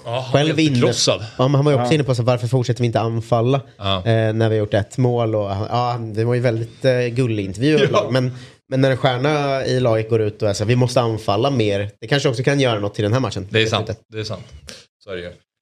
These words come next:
Speaker 1: Men ja, eh, om ni vill, eh, rygga oss på just den här kupongen så hittar ni den på A T G punkt S E som sagt. Eh, gå in på andelsspel och sen så söker ni på Eurotalk eller Fotbollsmorgon så hittar ni den där.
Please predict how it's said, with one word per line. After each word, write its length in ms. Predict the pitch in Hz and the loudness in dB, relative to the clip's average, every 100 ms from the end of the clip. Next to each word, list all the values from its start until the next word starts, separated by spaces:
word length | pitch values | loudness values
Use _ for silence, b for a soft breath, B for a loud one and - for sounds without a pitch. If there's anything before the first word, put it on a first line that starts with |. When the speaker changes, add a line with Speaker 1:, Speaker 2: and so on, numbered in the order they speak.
| _ _ _ 127 | _ _ _ 0
Speaker 1:
Men 160 | 143 | 2
ja, 280 | 160 170 208 175 | 4 4 4 4
eh, 480 | 165 165 160 156 - | 4 4 2 0 2
om 180 | 160 156 | 0 2
ni 140 | 151 151 | 0 2
vill, 300 | 156 151 151 | 0 2 0
eh, 60 | 143 143 143 | 0 0 2
rygga 240 | 151 151 196 | 0 2 0
oss 260 | - - 165 135 | -2 -4 -4 -2
på 100 | 147 | -4
just 140 | 131 | -4
den 80 | 131 | -2
här 60 | 143 | -4
kupongen 480 | 147 147 123 117 113 | 0 2 2 0 0
så 120 | 127 | 0
hittar 240 | 117 113 110 | 0 0 0
ni 100 | 113 | 2
den 200 | 117 110 | 0 0
på 320 | 113 110 107 | 2 4 2
A 40 | 98 | 0
T 60 | |
G 60 | 107 | -2
punkt 180 | 107 101 | 0 -2
S 120 | 92 | -2
E 20 | 87 | -4
som 160 | 104 | -4
sagt. 360 | 98 104 - 110 | 0 -2 -4 0
Eh, 440 | 101 98 98 98 95 | 2 4 2 0 0
gå 120 | 98 | 0
in 300 | 98 98 90 | 0 0 -2
på 440 | - 90 87 85 | -2 0 2 2
andelsspel 640 | - 87 85 82 - 139 123 | 0 -2 -2 -2 0 2 2
och 80 | |
sen 140 | - 92 | 0 -4
så 120 | 95 | -6
söker 280 | 90 85 87 | -10 -10 -8
ni 80 | 82 | -10
på 140 | 90 | -6
Eurotalk 400 | 90 120 110 - | -2 0 -2 -2
eller 220 | 92 85 | -2 -2
Fotbollsmorgon 600 | 85 - 95 101 120 113 | 0 0 0 2 2 2
så 120 | 101 | 2
hittar 260 | 98 90 87 | 0 0 -2
ni 80 | 85 | -2
den 120 | 85 | 0
där. 240 | 85 82 | 0 -2